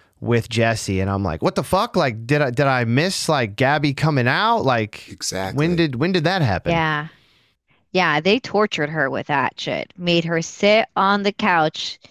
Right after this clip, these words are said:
Speaker 3: in front of that entire audience, in front of Jesse, and watch herself get broken up with.
Speaker 1: So, uh, Mandy, I wanna ask you something. So,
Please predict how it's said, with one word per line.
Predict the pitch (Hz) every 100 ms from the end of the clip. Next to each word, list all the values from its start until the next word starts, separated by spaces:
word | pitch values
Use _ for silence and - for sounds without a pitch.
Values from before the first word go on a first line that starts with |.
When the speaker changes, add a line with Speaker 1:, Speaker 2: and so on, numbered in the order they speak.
| _ _ -
Speaker 3:
in | -
front | 156 165
of | 170
that | 156
entire | 156 160 - 175 180 220
audience, | 196 185 175 165 165
in | 160
front | - 180
of | 214
Jesse, | 196 180 170 - 151 147 147 -
and | 160 165
watch | 160 151 151 - - - _ _
herself | - 156 - 147 -
get | - 147
broken | 147 - -
up | - -
with. | - - _ _ -
Speaker 1:
So, | - 208 190 185
uh, | 185 180 170
Mandy, | 165 185 196 180
I | 180
wanna | 185 175
ask | 160 151 160
you | 156
something. | - 139 143 135
So, | - 180 165 156 151